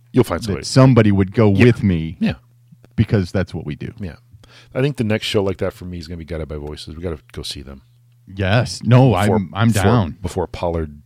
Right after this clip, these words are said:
Speaker 1: drunk drives into a tree or something.
Speaker 2: Yeah,
Speaker 1: Yeah.
Speaker 2: that.
Speaker 1: Yeah. He enjoys his beverages.
Speaker 2: Well, a lot of people
Speaker 1: It,
Speaker 2: do.
Speaker 1: you should, uh, for, uh, the uninitiated who don't know who Guided by Voices are, um,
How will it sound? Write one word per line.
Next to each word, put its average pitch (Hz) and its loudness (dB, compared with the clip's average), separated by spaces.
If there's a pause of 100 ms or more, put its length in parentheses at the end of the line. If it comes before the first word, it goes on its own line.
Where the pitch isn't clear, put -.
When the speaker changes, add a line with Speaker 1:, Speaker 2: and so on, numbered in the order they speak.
Speaker 1:
drunk 78 -8
drives 76 -8
into 69 -10
a 64 -14 (240)
tree 76 -12
or 73 -14
something. 80 -14
Speaker 2:
Yeah, 82 -4
Speaker 1:
Yeah. - -12 (200)
Speaker 2:
that. 76 -8 (240)
Speaker 1:
Yeah. 62 -18 (640)
He 101 -4
enjoys 90 -4
his 80 -12
beverages. - -14 (400)
Speaker 2:
Well, 180 -2 (360)
a 113 -8
lot 123 -4
of 170 -10
people 170 -10
Speaker 1:
It, - 0
Speaker 2:
do. 110 -4
Speaker 1:
you 123 2
should, 120 2
uh, 107 2
for, 104 -4 (120)
uh, 104 -2 (100)
the 101 0
uninitiated 90 -4 (200)
who 82 -6
don't 87 -6
know 85 -6
who 78 -6
Guided 78 -8
by 78 -8
Voices 76 -10
are, 73 -14 (160)
um, 71 -14